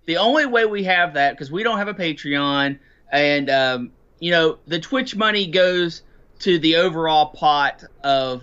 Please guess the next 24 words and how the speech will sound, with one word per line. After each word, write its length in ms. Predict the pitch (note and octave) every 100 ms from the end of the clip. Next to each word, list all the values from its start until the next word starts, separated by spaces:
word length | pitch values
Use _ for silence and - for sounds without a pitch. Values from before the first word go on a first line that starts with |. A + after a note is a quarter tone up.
| -
uh, 440 | B2+ A#2+ A#2+ A#2+ - -
Amigo 420 | C#3 D#3 D#3 D#3+
Retro 320 | D3 D3+ D3 C3
Gaming. 480 | C3+ C3 B2 A#2+ A2+ - _ _ _ _ _ _ _ - D#3+
But 160 | D3+
if 160 | D#3+ G3
you're 100 | A3
like, 220 | F#3 D#3
you 100 | E3
know, 380 | E3+ E3 D#3+ D#3 -
those 260 | E3+ F#3
A-, 260 | E3+ E3+ -
those 260 | D#3+ G#3 F3+
A 140 | F3+
R 200 | F3 E3
G 220 | D3 D3 C3
guys, 360 | B2 A#2 A2+
they 160 | D3+ D#3+
really 260 | D#3 D3+
get 160 | C3 B2+
it 140 | A#2+
done 200 | C3 B2+
every 260 | A#2+ A#2+ A#2
week. 420 | A2+ A2+ G#2+ -